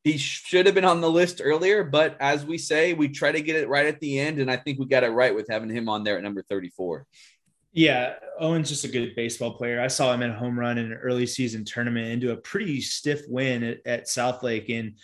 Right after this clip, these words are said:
Speaker 2: uh, yeah, I mean, you look at him and Griffin Herring's numbers over the course of the year, and they're,
Speaker 1: They're
Speaker 2: they're
Speaker 1: stupid.
Speaker 2: silly. They're,
Speaker 1: <laughs>
Speaker 2: they're like, they're like Tate Evans type numbers.
Speaker 1: Yeah.
Speaker 2: Um, but yeah, oh, oh, I'm excited to see what Owen does at Duke. You know, they're, they're a program that's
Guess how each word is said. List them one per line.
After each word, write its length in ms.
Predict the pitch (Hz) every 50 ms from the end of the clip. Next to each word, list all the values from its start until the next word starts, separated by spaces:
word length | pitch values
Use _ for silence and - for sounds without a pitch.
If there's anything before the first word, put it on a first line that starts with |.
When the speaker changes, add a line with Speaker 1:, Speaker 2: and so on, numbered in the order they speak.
| - - _ _ _
Speaker 2:
uh, 360 | - 123 120 120 117 120 127 -
yeah, 300 | - 135 127 120 117 117
I 20 |
mean, 300 | 120 127 123 120 123 - -
you 160 | 151 147 143
look 240 | 139 156 165 165 165
at 260 | 156 143 135 135 -
him 400 | - - 147 147 147 147 143 143
and 220 | 135 131 123 123
Griffin 300 | 120 131 139 139 139 123
Herring's 440 | 117 131 131 135 131 127 123 107 -
numbers 480 | 120 120 123 123 120 120 120 117 104 131
over 200 | 131 120 113 117
the 80 | 117
course 260 | 110 - 131 127 120
of 80 | - -
the 80 | 123 120
year, 240 | 117 123 127 120
and 140 | 120 117 117
they're, 80 | 117 113
Speaker 1:
They're 80 | 117 123 127 - -
Speaker 2:
they're 140 | 156 147 139
Speaker 1:
stupid. 160 | 135 139 123
Speaker 2:
silly. 220 | - 127 120 117
They're, 180 | 113 120 135 131 339 330 - -
Speaker 1:
<laughs> 160 | - - -
Speaker 2:
they're 160 | 156 165 180
like, 340 | 190 185 180 160 - - -
they're 120 | - 156 160
like 180 | 165 156 151
Tate 220 | - 165 170 165 151
Evans 460 | 147 151 135 143 139 135 131 123 -
type 280 | - 135 123 127 123
numbers. 640 | 131 127 123 127 120 117 117 113 107 101 - - - -
Speaker 1:
Yeah. 240 | 131 131 131 120 110
Speaker 2:
Um, 100 | 98 101 - - - - - - - - - -
but 260 | 127 139 143 139 139
yeah, 260 | 139 143 139 127 131 156
oh, 300 | 156 160 180 185 - -
oh, 200 | - 160 170 180 -
I'm 140 | 151 156 175
excited 320 | 160 - - 170 170 156
to 80 | 139 127
see 160 | - 160 151
what 120 | 139 139
Owen 300 | 135 135 135 135 139 139
does 260 | 120 127 127 127 120
at 140 | 127 120 -
Duke. 400 | - 120 120 123 120 117 - -
You 60 | 127
know, 160 | 123 123 123 120
they're, 340 | 123 135 143 147 - - 135
they're 200 | 131 135 139 139
a 80 | 131
program 520 | 135 - - 139 135 123 131 131 131 127 123
that's 460 | 123 120 104 - - - - - _